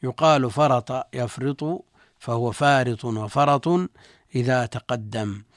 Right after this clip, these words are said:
وسبق القوم ليرتاد لهم الماء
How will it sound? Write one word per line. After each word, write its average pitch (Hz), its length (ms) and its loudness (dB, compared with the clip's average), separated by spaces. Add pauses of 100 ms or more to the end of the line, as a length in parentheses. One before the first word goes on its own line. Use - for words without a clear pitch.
(360)
وسبق 143 460 2
القوم 127 500 0
ليرتاد 117 640 -4
لهم 117 300 -4
الماء 143 400 0